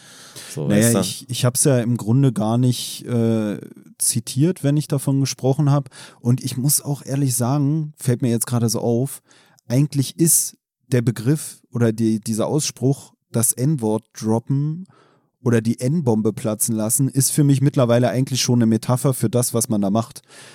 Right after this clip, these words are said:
Speaker 2: Weißt du, also es ist für mich, äh, so, dass dieser Ausspruch, weißt du, wenn ich sage, der hat das N-Wort gedroppt, dass eigentlich jeder weiß,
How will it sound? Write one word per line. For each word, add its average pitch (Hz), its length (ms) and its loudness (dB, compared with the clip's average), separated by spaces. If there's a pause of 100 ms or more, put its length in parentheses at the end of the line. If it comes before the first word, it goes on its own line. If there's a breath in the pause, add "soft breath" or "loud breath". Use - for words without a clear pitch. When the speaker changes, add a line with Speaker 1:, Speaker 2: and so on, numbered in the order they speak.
(160 loud breath)
Speaker 2:
Weißt 110 240 2
du, 156 80 4
also 113 300 4
es 113 100 2
ist 143 160 -2
für 147 120 0
mich, - 460 0
äh, 123 380 0
so, 127 520 2 (120)
dass - 380 -2 (280)
dieser 170 440 0
Ausspruch, 135 560 -2
weißt 107 220 0
du, 127 40 2
wenn 120 100 4
ich 120 80 2
sage, 120 240 0
der 110 120 -2
hat 117 100 -2
das 117 140 0
N-Wort 139 400 0
gedroppt, 110 520 -2 (440 soft breath)
dass 117 200 0
eigentlich 123 360 -2
jeder 143 320 6
weiß, 117 500 2